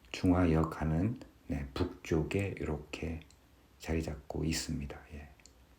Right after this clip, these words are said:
그 위에는 신목초등학교가 지금 보이고 있고요. 이번에 네이버 항공사진입니다. 이렇게 보시다시피 오른쪽에는 이제 봉화산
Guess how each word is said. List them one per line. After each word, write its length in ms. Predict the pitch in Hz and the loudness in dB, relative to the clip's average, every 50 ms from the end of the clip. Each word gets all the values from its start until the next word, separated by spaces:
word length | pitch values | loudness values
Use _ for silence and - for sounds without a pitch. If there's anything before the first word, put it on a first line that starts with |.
| _ - | _ -8
그 220 | - - 82 78 | -2 -2 0 0
위에는 360 | 76 80 82 82 90 101 104 107 | 2 2 2 2 2 0 0 0
신목초등학교가 920 | - - 160 156 131 - - - - 104 95 82 80 - - 76 80 78 | 6 10 12 12 12 10 8 2 2 2 2 0 -2 -4 -4 -2 -2 -4
지금 320 | 73 - 73 71 73 78 80 | -4 -4 -4 -6 -6 -6 -6
보이고 280 | - 76 76 73 69 - | -4 -2 -2 -2 -2 -2
있고요. 540 | - - - - - 76 78 80 87 104 113 - - - _ - _ - | -4 -4 -4 -2 -2 0 0 -2 -2 -4 -6 -8 -12 -18 _ -10 _ 4
이번에 180 | - 110 107 98 | 8 10 10 12
네이버 380 | 87 101 104 107 107 104 95 | 12 12 12 12 12 12 10
항공사진입니다. 1160 | 82 117 123 113 110 104 - 87 90 87 85 76 73 73 73 - - - 73 - 73 - - - | 10 10 8 8 8 8 6 4 2 2 2 2 2 0 -2 -2 -4 -4 -6 -6 -8 -8 -10 -8
이렇게 360 | 78 76 76 73 - - - - | -8 -6 -6 -6 -8 -6 -8 -6
보시다시피 760 | - 78 71 - 87 78 - - - - - 107 110 120 127 - - - - - - - - - - - | -4 -4 -2 0 0 0 0 -4 -6 -2 0 0 0 0 -2 -6 -12 -20 -20 -20 -20 -20 -20 -16 -6 -2
오른쪽에는 580 | 90 90 90 87 85 82 80 - 78 80 92 101 | 2 4 6 6 4 4 2 0 0 0 0 -2
이제 120 | 98 - - | -4 -6 -6
봉화산 840 | - - 90 90 82 90 98 95 - - 76 73 71 71 71 71 71 | -2 2 4 6 6 6 6 4 4 2 0 0 0 -2 -4 -6 -8